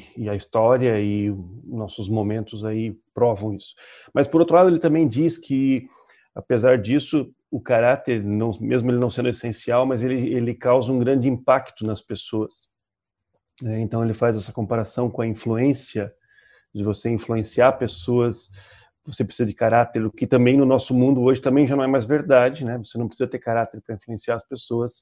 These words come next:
Mas mesmo assim, é, eu concordo com ele quando ele diz que existe realmente uma grande, é, um clamor, uma, um,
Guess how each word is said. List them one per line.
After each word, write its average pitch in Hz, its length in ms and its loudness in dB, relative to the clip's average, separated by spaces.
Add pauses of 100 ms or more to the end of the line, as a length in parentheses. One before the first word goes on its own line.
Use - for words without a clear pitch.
Mas 147 240 10
mesmo 165 320 8
assim, 160 560 2
é, 131 480 4 (160)
eu 127 180 0
concordo 127 640 4
com 123 140 -2
ele 135 220 2
quando 127 180 -2
ele 127 160 2
diz 117 260 0
que - 240 4
existe 139 400 4
realmente 123 320 0
uma 117 140 0
grande, 147 340 2 (300)
é, 123 180 0
um 123 300 0
clamor, 127 720 6 (160)
uma, 113 460 -2
um, 113 420 -2